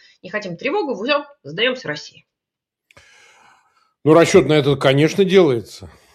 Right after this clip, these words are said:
Speaker 2: И он всегда был. Это не то, что вот сейчас началось. Новый виток, он связан с несколькими факторами. Во-первых, временным. Все-таки затяжная война, она, оказывается, ударила и по Москве тоже, и по России в том числе.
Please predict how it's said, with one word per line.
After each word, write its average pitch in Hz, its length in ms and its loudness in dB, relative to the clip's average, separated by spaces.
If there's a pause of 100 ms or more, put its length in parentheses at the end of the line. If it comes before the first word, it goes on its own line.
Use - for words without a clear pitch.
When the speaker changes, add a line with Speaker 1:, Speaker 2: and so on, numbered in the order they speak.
(560)
Speaker 2:
И 123 100 -4
он 127 120 -2
всегда 127 460 2
был. 135 320 0
Это 117 180 -6
не 123 100 -2
то, 151 160 -2
что 135 180 -2
вот 127 120 -4
сейчас 139 460 -6
началось. 98 540 -14 (640)
Новый 185 380 4
виток, 202 360 0
он 170 120 0
связан 170 600 -2
с - 140 -12
несколькими 135 420 -4
факторами. 117 680 -8 (580)
Во-первых, 156 280 -2
временным. 160 500 0
Все-таки 117 260 -12
затяжная 135 540 -4
война, 156 420 -4
она, 135 220 -6
оказывается, 123 560 -10
ударила 120 480 -4
и 113 80 -8
по 113 160 -14
Москве 117 340 -10
тоже, 82 400 -14
и 82 60 -20
по 101 140 -18
России 104 400 -14
в - 120 -20
том 101 240 -14
числе. - 300 -20